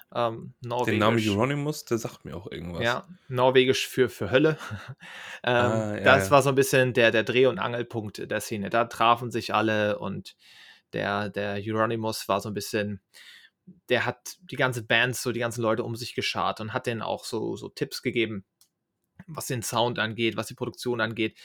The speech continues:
Speaker 1: Der war so damals so mit, mit seinen Kollegen von Mayhem, waren das die Stars, weil die waren schon, ja, so seit Mitte der achtziger aktiv, waren also einen Ticken älter und die hatten halt damals schon, äh, Veröffentlichungen, ganz bekannt, die, die Death Crush E P,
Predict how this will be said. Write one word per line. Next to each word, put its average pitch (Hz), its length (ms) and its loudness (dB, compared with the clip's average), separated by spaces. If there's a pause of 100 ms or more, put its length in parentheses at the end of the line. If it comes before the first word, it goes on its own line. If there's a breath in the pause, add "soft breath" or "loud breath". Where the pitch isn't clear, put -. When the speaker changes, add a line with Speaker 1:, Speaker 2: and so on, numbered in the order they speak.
(180 loud breath)
Speaker 1:
Der 131 140 8
war 147 100 4
so 139 80 0
damals 127 460 2
so 117 320 -4 (180)
mit, 113 240 -12
mit 104 160 -10
seinen 104 320 -10
Kollegen 113 320 -2
von 107 160 -10
Mayhem, 107 460 -4
waren 104 140 -4
das 104 160 -8
die 113 140 -14
Stars, 135 560 2
weil 117 140 2
die 120 140 -8
waren 117 180 -2
schon, 110 320 -4 (840 loud breath)
ja, 117 140 4
so 113 140 -4
seit 113 200 0
Mitte 147 160 -2
der 123 160 6
achtziger 143 360 2
aktiv, 151 440 -4
waren 131 160 4
also 127 220 0
einen 123 100 -6
Ticken 135 280 -8
älter 143 580 2 (160)
und 120 340 -2
die 123 120 0
hatten 113 240 -6
halt 110 140 -2
damals 113 340 -2
schon, 110 320 -6
äh, 110 180 -4
Veröffentlichungen, 107 1300 -6
ganz 101 400 -4
bekannt, 101 640 -2
die, 101 240 -10
die 104 180 -12
Death 117 280 2
Crush 107 500 -2
E 113 80 -16
P, 110 480 -8